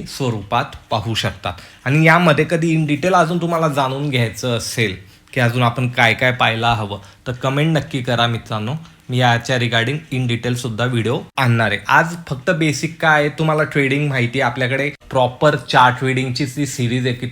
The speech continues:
चार्टवर आपण काय काय गोष्टी पाहायला हव्या ट्रेड करताना, हे सर्व तुम्हाला आपण already शिकवलेलं आहे आणि शिकवत आहोत, त्याच्या regarding व्हिडिओ येत आहे. पण स्टॉक कसे सिलेक्ट करायचे हा सर्वात महत्त्वाचा सर्वांसमोर प्रश्न असतो की मोमेंटमवाले स्टॉक कसे हवे.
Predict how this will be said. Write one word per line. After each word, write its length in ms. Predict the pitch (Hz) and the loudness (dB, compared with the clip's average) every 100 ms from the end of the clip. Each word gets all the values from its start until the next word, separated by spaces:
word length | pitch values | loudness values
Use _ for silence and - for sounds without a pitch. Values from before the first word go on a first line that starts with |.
| - | -8
चार्टवर 420 | - 117 113 127 | 0 2 2 0
आपण 280 | 127 123 135 | 0 0 -2
काय 200 | 127 117 | 2 2
काय 160 | 113 139 | 2 -2
गोष्टी 360 | 135 127 - 123 | -2 -4 -4 -4
पाहायला 420 | 123 113 113 120 | 0 0 0 -2
हव्या 300 | 113 113 117 | 0 -2 -2
ट्रेड 360 | 123 123 117 120 | -4 -2 -2 -2
करताना, 580 | 123 113 - 107 110 123 | -2 -4 -2 -4 -2 -2
हे 160 | 139 | 0
सर्व 280 | 156 165 185 165 | 2 2 2 0
तुम्हाला 400 | 180 165 151 156 - - | 2 4 4 2 0 -4
आपण 260 | 123 143 | -2 2
already 380 | 135 123 127 143 | 2 2 2 0
शिकवलेलं 560 | - 120 127 117 113 127 | 0 -2 -2 0 2 2
आहे 80 | 135 | 2
आणि 180 | 135 | 2
शिकवत 480 | 147 135 123 147 - - - | 0 -2 0 -2 -2 -10 -4
आहोत, 280 | 113 120 107 - - | -2 -2 -4 -6 -4
त्याच्या 260 | 123 147 | 0 2
regarding 440 | 139 131 127 156 139 | 2 4 2 2 4
व्हिडिओ 280 | 123 131 160 - | 4 4 2 0
येत 240 | 143 147 - | -2 0 0
आहे. 220 | 117 101 98 - - - | 0 -2 -10 -16 -14 0
पण 100 | 190 | 0
स्टॉक 420 | 185 - 175 - | 0 2 2 2
कसे 260 | 233 214 220 | 2 2 2
सिलेक्ट 380 | 214 156 139 - | 0 0 0 0
करायचे 320 | 143 135 139 | 0 2 0
हा 180 | 156 196 | 2 2
सर्वात 480 | 202 175 147 147 165 | 2 0 2 2 2
महत्त्वाचा 520 | 151 143 147 131 143 | 0 0 0 -2 -2
सर्वांसमोर 640 | 143 131 120 120 120 117 143 - | -2 -2 -2 -2 -4 -6 -6 -4
प्रश्न 300 | 135 123 139 | -4 -4 -6
असतो 220 | 120 170 | -6 -6
की 120 | 165 | -4
मोमेंटमवाले 800 | 208 180 175 170 175 175 156 151 | 0 4 4 4 2 4 4 2
स्टॉक 320 | - 143 131 | 0 0 0
कसे 240 | 135 120 120 | 0 0 0
हवे. 140 | 110 | 0